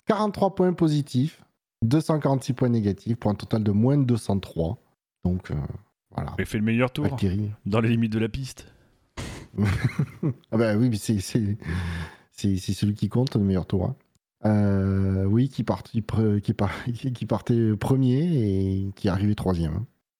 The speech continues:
Speaker 2: Bah, je pense que c'est ça, en fait. C'est-à-dire qu'aujourd'hui, t'as une Mercedes, euh, tu fais, tu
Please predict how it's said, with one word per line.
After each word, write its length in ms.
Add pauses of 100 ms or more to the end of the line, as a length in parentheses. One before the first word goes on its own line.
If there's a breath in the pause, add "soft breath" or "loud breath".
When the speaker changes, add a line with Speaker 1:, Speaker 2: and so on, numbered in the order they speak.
(140)
Speaker 2:
Bah, 140
je 60
pense 120
que 100
c'est 120
ça, 320
en 20
fait. 240
C'est-à-dire 240
qu'aujourd'hui, 460
t'as 160
une 140
Mercedes, 440 (140)
euh, 720 (140)
tu 120
fais, 140 (180)
tu 100